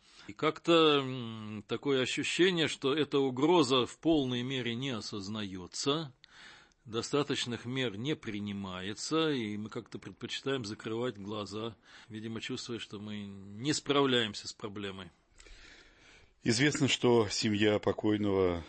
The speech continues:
Speaker 2: и убиенного государя-страстотерпца Николая Александровича была образцом российской семьи. Часто так говорят: «Святое семейство». И действительно, когда смотришь на фотографию семьи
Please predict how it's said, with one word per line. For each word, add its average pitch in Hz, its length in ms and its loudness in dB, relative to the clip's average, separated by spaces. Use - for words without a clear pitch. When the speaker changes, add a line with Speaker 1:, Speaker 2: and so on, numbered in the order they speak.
Speaker 2:
и 92 300 -2
убиенного 95 960 2
государя-страстотерпца 95 1300 -2
Николая 92 400 2
Александровича 98 840 -4
была 92 500 0
образцом 95 760 2
российской 92 520 -6
семьи. 90 480 -8
Часто - 380 0
так 87 200 -4
говорят: 92 420 0
«Святое 95 400 -6
семейство». 98 600 -8
И 95 180 -8
действительно, 95 680 -8
когда 98 300 2
смотришь 95 480 0
на 90 160 -4
фотографию 92 580 -2
семьи 92 480 -6